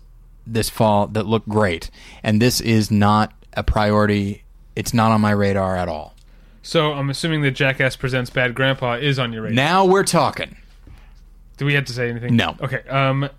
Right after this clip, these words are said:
Speaker 2: All Is Lost. I'm super excited about this. I
Speaker 1: Nah.
Speaker 2: didn't even see Margin Call.
Speaker 1: I did, and I loved it.
Speaker 2: And I wanna see it. Speaking
Speaker 1: Yeah.
Speaker 2: of Gossip Girl actors, Penn Badgley is in that, and you said he's good in that, right?
Speaker 1: He was.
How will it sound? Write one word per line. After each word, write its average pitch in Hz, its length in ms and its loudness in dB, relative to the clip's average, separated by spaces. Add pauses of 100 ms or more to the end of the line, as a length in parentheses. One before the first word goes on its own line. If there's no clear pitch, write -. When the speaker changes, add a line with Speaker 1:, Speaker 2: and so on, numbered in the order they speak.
(140)
Speaker 2:
All 160 240 2
Is 143 120 -2
Lost. 165 440 0
I'm 139 160 -2
super 156 340 0
excited 127 320 0
about 113 160 -4
this. 107 320 -6
I 120 40 4
Speaker 1:
Nah. 135 100 2
Speaker 2:
didn't 160 140 0
even 131 180 -2
see 185 180 0
Margin 113 380 -2
Call. 104 340 -8 (160)
Speaker 1:
I 123 160 2
did, 131 300 2
and 98 80 2
I 95 80 2
loved 101 260 2
it. - 60 -10
Speaker 2:
And 127 100 -2
I 123 60 0
wanna 139 240 0
see 98 220 -12
it. 101 100 -18 (180)
Speaking 123 140 -4
Speaker 1:
Yeah. 101 160 2
Speaker 2:
of 117 80 -6
Gossip 143 260 -2
Girl 110 180 -6
actors, 104 340 -14
Penn 110 200 -8
Badgley 107 460 -8 (100)
is 113 140 -14
in 101 160 -14
that, - 220 -14 (440)
and 113 140 -8
you 113 60 -8
said 120 160 -8
he's 113 120 -8
good 190 160 -4
in 113 80 -12
that, 90 160 -16
right? 120 220 -10
Speaker 1:
He 151 80 2
was. 175 260 0